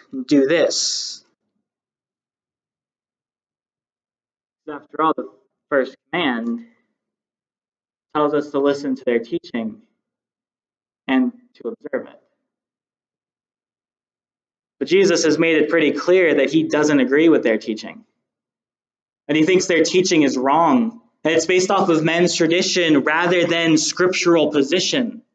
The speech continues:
Made that clear in Matthew sixteen twelve. "Beware of the teaching of the Pharisees and Sadducees." Unless Jesus is to be a hypocrite, he couldn't possibly be saying, "Beware of the teaching"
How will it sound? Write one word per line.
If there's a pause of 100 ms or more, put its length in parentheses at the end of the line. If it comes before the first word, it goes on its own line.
(1000)
Made
that
clear
in
Matthew
sixteen
twelve. (200)
"Beware
of
the
teaching
of
the
Pharisees
and
Sadducees." (1300)
Unless (160)
Jesus
is
to
be
a
hypocrite,
he
couldn't
possibly
be
saying,
"Beware
of
the
teaching"